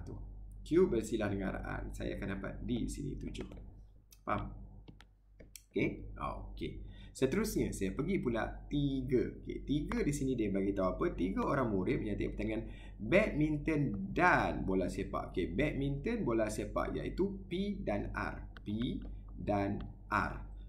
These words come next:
Cari P dengan R kita. Mana? Okey, P dengan R, biru dengan,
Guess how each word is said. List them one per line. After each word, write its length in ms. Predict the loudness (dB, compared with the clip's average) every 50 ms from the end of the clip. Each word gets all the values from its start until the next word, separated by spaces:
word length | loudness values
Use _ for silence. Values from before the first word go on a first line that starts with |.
| -10 -4
Cari 320 | -2 0 0 0 0 -2
P 240 | -4 -2 0 0 2
dengan 240 | 2 2 0 0 -2 -2
R 240 | -2 -2 -2 -2 -2
kita. 320 | -4 -6 -6 -6 -6 -4
Mana? 320 | -2 0 0 0 0 0 -2
Okey, 400 | -4 -8 -10 -6 -4 -4 -4 -2
P 160 | 0 0 2
dengan 240 | 2 2 0 0 0
R, 320 | 0 0 0 0 0 0
biru 320 | 0 0 2 2 2 2 2
dengan, 320 | 2 2 2 0 0 0